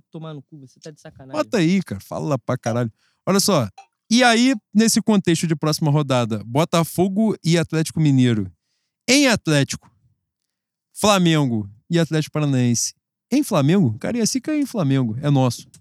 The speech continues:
Speaker 2: Um grande estádio Kleber Andrade, traz belíssimas recordações do ano de dois mil e dezesseis, em que eu fui iludido também naquele ano ali, eu fui muito iludido. Com... Estávamos aqui rememorando gol de Mancoejo,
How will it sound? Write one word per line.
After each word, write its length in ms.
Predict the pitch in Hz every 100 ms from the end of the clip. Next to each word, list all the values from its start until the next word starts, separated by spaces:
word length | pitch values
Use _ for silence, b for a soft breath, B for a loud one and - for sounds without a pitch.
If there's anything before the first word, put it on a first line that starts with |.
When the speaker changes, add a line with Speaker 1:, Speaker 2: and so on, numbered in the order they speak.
| _
Speaker 2:
Um 100 | 120 117 117
grande 380 | 113 143 196 160
estádio 360 | 131 - 135 120
Kleber 300 | 123 127 120
Andrade, 400 | 113 110 139 143 - _ _ _ _ _
traz 280 | 131 123 - _ _ _
belíssimas 520 | 135 131 175 - 147
recordações 720 | 131 123 135 135 120 - 123 120
do 140 | 123
ano 180 | 120 123
de 120 | 117
dois 180 | 117 117
mil 80 | 120
e 40 |
dezesseis, 600 | 123 120 - 113 113 - -
em 100 | 127
que 100 | 139
eu 60 |
fui 140 | - 170
iludido 420 | 175 123 139 123 _ _ _
também 240 | 101 104
naquele 300 | 104 101 104
ano 140 | 110
ali, 120 | 110 117
eu 80 |
fui 140 | 127 131
muito 220 | 135 156
iludido. 320 | 143 110 104 _ _ _ _ _ _ _
Com... 420 | 120 120 117 107 95
Estávamos 420 | - 135 139 120
aqui 380 | 117 - 139 123
rememorando 720 | 127 131 135 127 117 123 127
gol 220 | 110 131
de 80 | 127
Mancoejo, 640 | 123 113 - 127 131 101